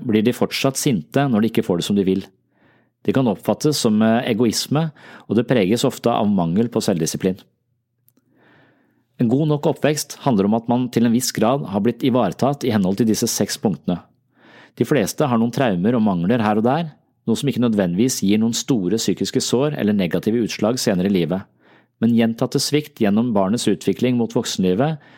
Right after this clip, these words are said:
kan etablere det Jung og Klosko kaller negative grunnleggende leveregler. De uttrykker det på følgende måte. En negativ grunnleggende leveregel er et mønster som starter i barndommen og får gjenklang utover hele livsløpet.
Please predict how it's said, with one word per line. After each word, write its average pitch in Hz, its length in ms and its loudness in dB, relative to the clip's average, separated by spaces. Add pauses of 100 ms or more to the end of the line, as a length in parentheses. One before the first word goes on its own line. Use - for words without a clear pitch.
(160)
kan 101 100 2
etablere 101 480 2
det 107 160 2
Jung 104 200 0
og 113 80 -6
Klosko 131 440 0
kaller 107 220 2
negative 95 560 0
grunnleggende 95 580 0 (140)
leveregler. 87 560 0 (800)
De 110 160 4
uttrykker 107 300 0
det 151 80 0 (100)
på 117 100 -2
følgende 98 360 0
måte. 85 320 -2 (1700)
En 107 160 4
negativ 120 460 2
grunnleggende 110 500 2
leveregel 110 680 2 (100)
er 98 80 0
et - 100 -4
mønster 101 480 0
som 113 160 -2
starter 104 380 0
i 107 80 0
barndommen 95 640 0
og - 160 -4
får 113 80 2
gjenklang 107 480 0
utover 101 320 -2
hele 85 240 0
livsløpet. 87 560 -4